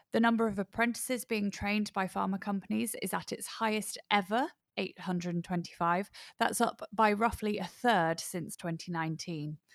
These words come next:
Undergraduate placements have also increased by more than sixteen percent since twenty nineteen, and postdoctoral jobs have since doubled. Andrew Croydon, A B P I's Director of Examinations, Skills and Education Policy, said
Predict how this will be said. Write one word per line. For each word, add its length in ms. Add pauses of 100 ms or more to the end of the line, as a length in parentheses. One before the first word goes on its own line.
(440)
Undergraduate 640
placements 520
have 120
also 340
increased 540
by 120
more 220
than 160
sixteen 680
percent 480
since 260
twenty 320
nineteen, 580
and 200
postdoctoral 840
jobs 520
have 120
since 480 (240)
doubled. 540 (960)
Andrew 300
Croydon, 560
A 140
B 160
P 120
I's 220
Director 560
of 160
Examinations, 960
Skills 500
and 120
Education 680
Policy, 540
said 340